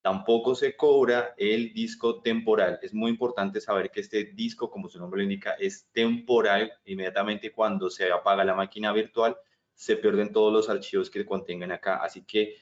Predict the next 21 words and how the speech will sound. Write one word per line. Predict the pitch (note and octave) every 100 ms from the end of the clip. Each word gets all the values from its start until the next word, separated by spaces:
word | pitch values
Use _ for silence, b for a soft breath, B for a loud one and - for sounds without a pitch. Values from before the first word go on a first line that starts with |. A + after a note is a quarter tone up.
| B B B -
una | A2 A2
buena | A2 A2 G#2+
práctica | A2+ A2+ B2 -
es | G#2+ G2
no | G#2+ A2+
guardar | A2+ G2+ G2 G#2+ G#2+
la | G#2+
información | G2 G2+ F#2 F2+ - F#2+ F#2+
ahí | F#2 F#2+ A2
o, | G#2+
una, | G2 G2 F#2
o | G#2
información | G#2 G2+ G#2 G#2 - A2
delicada | A2 A#2 A#2 G#2+ G2 G#2+ A2
en | G2+ G2
el | F#2+ F#2
archivo, | F2+ - G2 G2
en | G2 F#2
el |
disco | G2+ G2 G2
temporal. | F#2+ F2+ F2 -